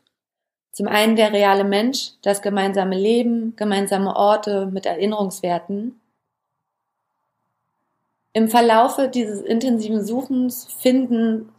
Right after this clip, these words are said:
und wieder Trennens kommt einmal der Augenblick, wo der Trauernde die innere Entscheidung trifft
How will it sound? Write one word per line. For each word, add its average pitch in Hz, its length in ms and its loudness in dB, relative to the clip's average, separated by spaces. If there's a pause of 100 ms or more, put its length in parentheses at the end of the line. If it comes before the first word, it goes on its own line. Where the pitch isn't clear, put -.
(140)
und 214 100 -6
wieder 208 240 2
Trennens 226 560 -2 (380)
kommt 214 200 -4
einmal 208 240 0
der 190 200 0
Augenblick, 220 440 0
wo 202 60 -4
der 196 140 0
Trauernde 196 600 -2
die - 200 -18
innere 202 300 -4
Entscheidung 196 560 -4
trifft - 480 -10